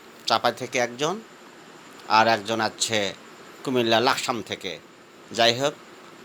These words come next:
ভালো লাগলো আমার ভিডিও দেখে এসে, আমার কথা ও কাজের মিল আছে, এজন্য ওনারা আমাকে ধন্যবাদ দিয়েছে।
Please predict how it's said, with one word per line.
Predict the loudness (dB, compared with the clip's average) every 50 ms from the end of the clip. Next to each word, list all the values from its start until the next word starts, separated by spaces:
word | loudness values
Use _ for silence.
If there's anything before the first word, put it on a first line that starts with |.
| -20 -20 -20 -20 -20 -20 -20 -20 -20 -20 -20 -20 -20 -16 -16 -10 -2 4
ভালো | 8 8 10 10
লাগলো | 8 6 4 2 0 0 0 -2 -6 -18 -20 -20 -20 -20 -20 -20 -16 -10
আমার | -4 0 2 2 2
ভিডিও | 0 0 0 0 0
দেখে | 0 0 -2 -2 0 0 0 0
এসে, | 0 -2 -2 -2 -4 -6 -8 -16 -18 -12 -6
আমার | -2 2 2 2 4 4
কথা | 2 2 4 2 2 2 2 0 -6 -14 -20 -12 -6
ও | -4 -4 -2 2
কাজের | 4 4 4 4 2 -2 -2 -2 -4 -8 -14 -20 -20 -20 -20 -20 -20 -18 -10 -6
মিল | -2 0 2
আছে, | 2 2 2 0 -2 -4 -6 -8 -12 -18 -20 -20 -20 -20 -16 -10 -8
এজন্য | -4 -2 0 0 0 0 -2 -4 -6 -8 -12 -18 -20 -14 -8 -4
ওনারা | 0 0 2 4 4
আমাকে | 4 4 2 0 0 0 0 0 -2 -4 -10 -16 -18 -12 -6
ধন্যবাদ | -2 0 2 4 6 6 6 6 4
দিয়েছে। | 0 0 0 0 -2 -2 -2 -4